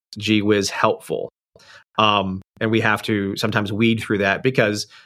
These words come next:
a study sample of only fifty-one dogs, and let's just say out of that, a vast majority were in a laboratory,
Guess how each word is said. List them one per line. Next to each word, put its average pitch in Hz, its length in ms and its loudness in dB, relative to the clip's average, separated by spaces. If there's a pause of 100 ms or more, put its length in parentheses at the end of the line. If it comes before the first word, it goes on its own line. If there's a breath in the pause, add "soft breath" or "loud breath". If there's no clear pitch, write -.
(180 loud breath)
a 110 80 0
study 113 460 2
sample 110 520 0
of 104 220 2
only 104 580 2 (600)
fifty-one 110 500 2
dogs, 104 640 2 (440)
and 104 140 0
let's 104 220 0
just 101 160 0
say 98 260 4
out 101 240 2
of 98 160 0
that, 101 320 2
a 107 60 -4
vast 104 400 0
majority 101 400 2
were 98 120 2
in 101 100 2
a 95 60 2
laboratory, 104 760 2